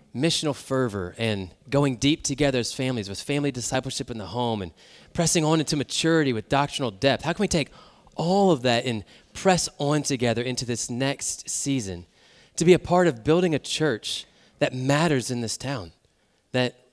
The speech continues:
that we would not just worship in the shadows and be ignorable by either the devil or our town,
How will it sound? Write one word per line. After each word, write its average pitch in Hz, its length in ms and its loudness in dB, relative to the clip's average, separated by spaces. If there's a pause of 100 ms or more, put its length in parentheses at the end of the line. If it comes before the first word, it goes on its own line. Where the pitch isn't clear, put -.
(200)
that 135 140 2
we 180 100 6
would 170 120 0
not 151 240 2
just 143 220 -4
worship 143 460 0
in 135 60 -4
the 117 60 -2
shadows 113 640 -2
and 110 140 -4
be 120 260 2
ignorable 117 760 0 (520)
by 113 200 2
either 143 280 2
the 117 120 -2
devil 117 400 2
or 143 220 0
our 107 180 -2
town, 85 340 -6